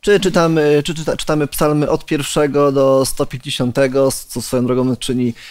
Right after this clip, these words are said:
Księgę Psalmów najdłuższą chyba naj-, księgą, w sensie najwięcej ma rozdziałów w Biblii, za-, zawiera też również ten naj-, najdłuższy rozdział, sto dziewiętnasty. E, czy więc, czy, więc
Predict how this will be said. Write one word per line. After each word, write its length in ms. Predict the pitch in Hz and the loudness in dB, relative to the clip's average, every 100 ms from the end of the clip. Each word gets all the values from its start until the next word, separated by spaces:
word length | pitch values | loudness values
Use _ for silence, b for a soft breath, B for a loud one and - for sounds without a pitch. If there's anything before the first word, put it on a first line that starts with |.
| B | B
Księgę 340 | - 139 131 123 | -6 0 0 0
Psalmów 680 | - 131 131 123 120 - | 0 0 2 0 -2 -2
najdłuższą 600 | 143 160 156 147 - 139 | 2 2 4 0 0 -2
chyba 460 | 131 127 123 123 120 123 | -2 0 0 0 -2 -2
naj-, 420 | 123 123 - 120 | -2 -2 -4 -6
księgą, 480 | - 139 135 127 127 | -4 -2 0 0 -2
w 40 | |
sensie 260 | 131 123 127 | -4 -4 -2
najwięcej 680 | 127 139 131 127 120 127 | 0 0 -2 -4 -2 -2
ma 100 | 131 | 0
rozdziałów 520 | 123 120 135 131 131 | 0 0 2 2 0
w 40 | 120 | 0
Biblii, 360 | 135 123 135 - B B B B | -2 0 -2 -2 B B B B
za-, 160 | 123 113 | -4 0
zawiera 320 | 131 135 123 | 2 2 2
też 200 | 120 - | -2 -4
również 220 | 127 123 | -4 -2
ten 140 | 120 | 0
naj-, 140 | 123 120 | 0 2
najdłuższy 500 | 127 127 135 - 120 | 2 2 0 0 0
rozdział, 340 | 127 113 120 | 0 2 0
sto 160 | - 123 | 0 -4
dziewiętnasty. 760 | 123 123 - 127 - - 123 - B B B - | -2 -4 -2 -2 -2 -2 -2 -4 B B B -4
E, 840 | 123 127 120 127 123 123 120 120 131 | 2 4 6 6 6 6 6 4 2
czy 100 | - | -2
więc, 200 | 180 156 | -2 -2
czy, 120 | - | -4
więc 520 | 143 160 156 - - | 0 0 0 -4 -8